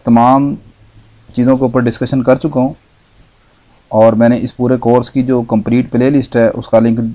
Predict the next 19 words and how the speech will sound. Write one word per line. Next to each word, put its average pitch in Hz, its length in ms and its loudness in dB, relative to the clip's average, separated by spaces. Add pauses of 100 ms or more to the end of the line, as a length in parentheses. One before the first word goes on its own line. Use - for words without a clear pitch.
(120)
description 117 500 -2
box 113 260 0
में 110 80 -2
रख 98 140 -6
दिया 127 220 0
है, 117 200 -2 (260)
आप 104 220 2
उस 110 140 -8
link 113 200 0 (100)
पर 117 120 -4
click 120 260 -4
करके 110 360 -2
इन 127 180 -6
तमाम 104 300 -2
चीज़ों 110 220 -4
को 110 120 -2
देख 90 200 -6
सकते 90 280 -8
हैं। 78 300 -14